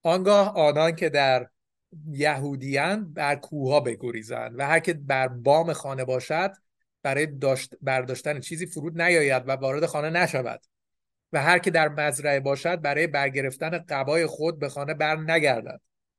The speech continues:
وای بر زنان آبستن و مادران شیرده در آن روزها. دعا کنید که این وقایع در زمستان روی ندهد، زیرا که در آن روز، روزها چنان مصیبتی روی خواهد داد که مانندش از آغاز عالمی که خدا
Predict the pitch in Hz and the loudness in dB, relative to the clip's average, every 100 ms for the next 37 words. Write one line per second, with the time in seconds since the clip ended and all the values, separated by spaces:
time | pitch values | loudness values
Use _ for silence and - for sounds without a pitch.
0 | _ _ _ - 151 190 180 170 151 151 | _ _ _ 2 6 8 8 4 4 0
1 | 160 180 165 147 135 - 143 131 131 127 | -2 -2 -2 -2 -2 -2 -4 -2 -4 -2
2 | 135 139 135 139 156 160 - 143 131 151 | -2 0 0 0 -2 -6 -8 -8 -2 -2
3 | 143 131 131 127 123 117 - 127 - _ | 0 -2 -2 -4 -6 -6 -6 -6 -8 _
4 | _ _ _ _ - 165 202 220 226 240 | _ _ _ _ 4 6 6 4 -2 -4
5 | - 220 226 208 180 165 196 190 170 165 | -8 -6 -2 0 2 4 2 2 0 -2
6 | 156 151 185 185 170 175 156 147 123 104 | -4 -4 -4 -4 -2 -2 0 0 -2 -6
7 | 117 _ _ _ _ _ _ _ _ - | -12 _ _ _ _ _ _ _ _ -2
8 | 151 180 185 165 156 175 170 160 - - | 4 4 4 4 4 2 -2 -4 -8 -4
9 | 151 147 143 175 175 - 156 175 180 160 | -4 -2 -4 -4 -4 -6 -4 -4 -4 -4
10 | - 160 143 180 185 175 165 156 151 151 | -4 -4 -4 -4 -4 -4 -4 -2 -2 -2
11 | 147 147 151 131 131 143 151 147 127 123 | -2 -4 -4 -6 -6 -6 -6 -6 -4 -4
12 | 127 143 139 127 139 160 156 143 131 131 | -4 -4 -6 -6 -6 -6 -8 -8 -4 -4
13 | 143 | -6